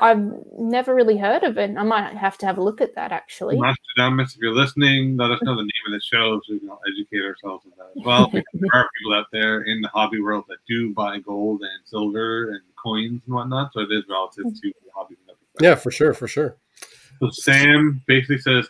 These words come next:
Speaker 2: "Thanks to, to Alex." Yep, I've got the faith that the guys at Cardboard Culture will help uplift the women in the hobby.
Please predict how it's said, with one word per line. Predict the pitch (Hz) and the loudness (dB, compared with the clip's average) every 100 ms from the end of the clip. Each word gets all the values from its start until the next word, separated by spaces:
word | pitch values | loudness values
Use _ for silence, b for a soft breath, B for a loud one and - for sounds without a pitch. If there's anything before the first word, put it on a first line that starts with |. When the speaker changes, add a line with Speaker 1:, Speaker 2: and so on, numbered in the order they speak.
| - | 4
Speaker 2:
"Thanks | 135 135 - - | 4 4 -4 -10
to, | 127 110 | -6 -6
to | - 113 | -2 2
Alex." | 156 180 180 - _ _ _ - | 4 4 0 -12 _ _ _ 0
Yep, | 131 147 - | 2 2 -2
I've | 107 98 | -6 -4
got | 117 | -4
the | - - | -4 0
faith | 131 120 | 2 2
that | 110 | -4
the | 104 | 0
guys | 107 104 | 0 0
at | 110 | -2
Cardboard | - 107 107 - | -2 -2 -2 -4
Culture | 120 - | -6 -4
will | 117 | -6
help | 110 107 | -6 -6
uplift | 113 - 110 110 | -8 -8 -10 -10
the | - | -10
women | 104 107 104 | -8 -4 -4
in | 101 | -4
the | |
hobby. | 101 139 143 143 131 | 0 4 6 6 2